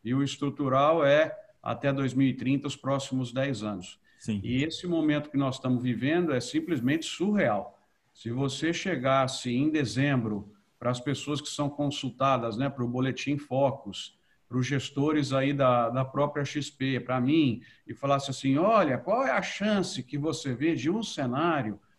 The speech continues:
Speaker 1: aonde, em abril do ano que vem, né, abril de dois mil e vinte, nós teremos o petróleo com preço negativo e o real a seis, é, o dólar a seis reais, né, e um vírus impactando a sociedade mundial"?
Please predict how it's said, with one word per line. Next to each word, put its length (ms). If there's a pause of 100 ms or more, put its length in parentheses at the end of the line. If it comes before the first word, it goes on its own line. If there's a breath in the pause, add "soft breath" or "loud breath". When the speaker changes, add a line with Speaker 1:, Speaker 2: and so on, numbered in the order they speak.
(160)
Speaker 1:
aonde, 800 (260 soft breath)
em 220
abril 640 (160)
do 180
ano 140
que 140
vem, 320
né, 220
abril 400
de 80
dois 200
mil 140
e 60
vinte, 420
nós 320
teremos 640
o 120
petróleo 580
com 180
preço 400
negativo 960 (320)
e 240
o 280
real 500
a 220
seis, 720
é, 280
o 160
dólar 380
a 80
seis 500
reais, 480
né, 300
e 100
um 160
vírus 500
impactando 760
a 60
sociedade 680
mundial"? 500